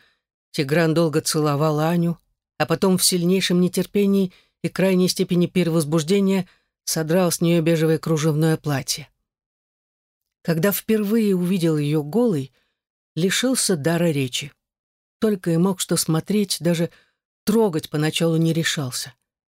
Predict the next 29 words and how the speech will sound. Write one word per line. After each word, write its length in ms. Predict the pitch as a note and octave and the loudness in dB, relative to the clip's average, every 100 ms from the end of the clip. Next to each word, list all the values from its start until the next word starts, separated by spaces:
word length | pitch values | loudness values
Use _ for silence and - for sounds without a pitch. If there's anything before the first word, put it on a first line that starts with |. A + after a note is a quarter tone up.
| _ _ _ _ | _ _ _ _
Отметил, 460 | - C3 D#3 D3+ D#3 | -8 -2 -2 0 -2
что 160 | - D3 | -2 -2
обладал 420 | C#3 D3 D#3+ D#3 | 0 0 0 2
на 160 | D3+ | 2
редкость 480 | D#3 D#3+ - E3 - _ _ _ | 0 0 -4 -8 -8 _ _ _
паршивым 520 | D3 C#3+ - F#3 F#3+ D3 | -6 -4 0 2 2 2
воображением, 840 | D#3 D3+ E3 F#3 G3 D#3 C#3 C3 _ _ _ _ | 0 2 0 2 2 2 0 -4 _ _ _ _
ведь 140 | - - | -10 -2
то, 100 | F#3 | -2
что 160 | - | 0
рисовалось 560 | E3+ D#3 E3+ F3+ D#3+ D3 | 0 2 2 2 2 -2
в 100 | C#3 | -2
голове, 440 | D#3 E3 F#3 F#3 - _ _ _ _ _ F3 | 0 2 0 -2 -8 _ _ _ _ _ -2
не 100 | F3 | 0
шло 180 | G3+ | 2
ни 120 | G#3 G#3 | 2 0
в 60 | |
какое 320 | - G#3 A#3 | -2 0 0
сравнение 560 | G#3+ G3 G3+ G#3 G#3+ G3 | 0 0 2 2 2 2
с 120 | - | 0
настоящей 720 | F3+ - F3+ G3+ G3+ - F3+ | -2 0 0 0 0 0 -2
живой 440 | C#3+ D#3 D#3+ F#3 - | 0 -2 0 -2 -2
Аней. 460 | F3+ D#3 C#3+ C#3 - _ _ _ _ _ _ _ _ _ D3+ | -6 -4 -4 -6 -12 _ _ _ _ _ _ _ _ _ -2
Нежная 400 | D3+ D3+ D3+ C#3 | 0 2 0 0
девочка 440 | D#3+ D3+ - E3 | 0 0 -4 -4
с 100 | D#3 | -2
идеальной 540 | D3+ D#3+ E3 D3 D3 | 0 0 0 0 -2
округлой 580 | D3+ D#3 - D#3+ D3 D3 | -2 -6 -2 -2 0 -2
грудью, 520 | C3+ D#3+ F#3+ C3 C3 | 0 -2 -2 -4 -12